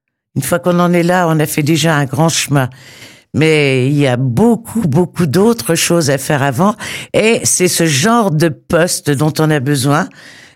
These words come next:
Et on manque de bénévoles avec des compétences et qui ont envie de s'engager en plus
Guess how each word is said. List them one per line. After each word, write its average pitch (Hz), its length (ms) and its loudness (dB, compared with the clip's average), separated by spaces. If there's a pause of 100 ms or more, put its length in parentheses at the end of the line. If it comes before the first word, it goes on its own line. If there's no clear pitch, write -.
Et 139 260 2
on 151 80 2
manque 185 380 2
de 139 160 2
bénévoles 151 500 0
avec 143 280 0
des 143 120 0
compétences 143 680 -2
et - 20 -2
qui - 140 -6
ont 139 80 2
envie 147 220 0
de - 100 -8
s'engager 131 580 -2
en 117 100 0
plus - 520 -4